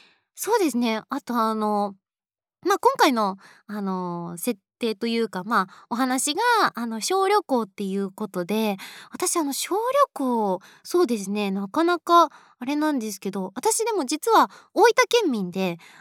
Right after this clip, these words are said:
あの、家族とはよこ-、あの、よく温泉とかに、あの、連れてってもらったりとかしてました。はい。そうですね。よく毎週毎週、あの、ね、温泉とかに入っ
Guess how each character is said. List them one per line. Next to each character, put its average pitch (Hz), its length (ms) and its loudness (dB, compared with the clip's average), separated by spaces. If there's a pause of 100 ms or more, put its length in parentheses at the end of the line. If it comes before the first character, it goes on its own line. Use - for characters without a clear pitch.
あ 226 180 -2
の、 208 440 -4
家 415 140 2
族 - 200 -4
と 202 120 -10
は 185 120 -6
よ 180 160 -6
こ-、 196 400 -6 (100)
あ 196 160 -8
の、 190 200 -8
よ 233 160 -4
く 175 240 -8 (360)
温 254 200 -2
泉 262 340 -4
と 262 120 -4
か 196 540 2 (340)
に、 196 160 -6
あ 190 100 -6
の、 190 200 -8 (100)
連 254 80 0
れ 262 100 2
て 277 100 -2
っ - 20 -4
て 214 140 -8
も 202 140 -4
ら 202 80 -2
っ 196 40 -10
た 214 140 -8
り 190 100 -6
と 180 120 -14
か 175 180 -12
し - 100 -6
て 226 120 -4
ま 208 160 -4
し - 100 -2
た。 - 180 -6 (220)
は 269 240 2
い。 190 100 -4 (360)
そ 370 160 4
う 330 40 4
で 233 100 0
す 208 100 -8
ね。 208 220 -2 (180)
よ 269 100 -4
く 208 120 -6
毎 233 220 0
週 247 180 -2
毎 226 200 -6
週、 226 240 -4
あ 214 140 -2
の、 202 420 -6 (340)
ね、 320 300 0 (320)
温 226 140 -4
泉 226 260 -2
と 226 120 -4
か 196 140 -6
に 196 100 -6
入 220 240 -6
っ 196 40 -10